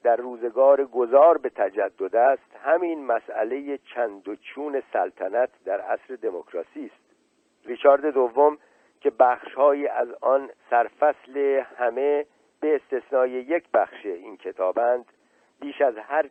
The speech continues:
چیز در باب مشروعیت الهی در برابر مشروعیت برخاسته از رأی و ارادهٔ ملت است. در ایران هم از همان دوران امیرکبیر سلطنت با چنین بحران تاریخی روبرو بود.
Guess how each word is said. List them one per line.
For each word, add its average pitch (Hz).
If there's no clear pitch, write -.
چیز 160
در 110
باب 131
مشروعیت 107
الهی 107
در 120
برابر 107
مشروعیت 107
برخاسته 104
از 95
رأی 101
و 95
ارادهٔ 98
ملت 104
است. -
در 131
ایران 151
هم 151
از 139
همان 151
دوران 139
امیرکبیر 117
سلطنت 117
با 113
چنین 104
بحران 117
تاریخی 98
روبرو 113
بود. -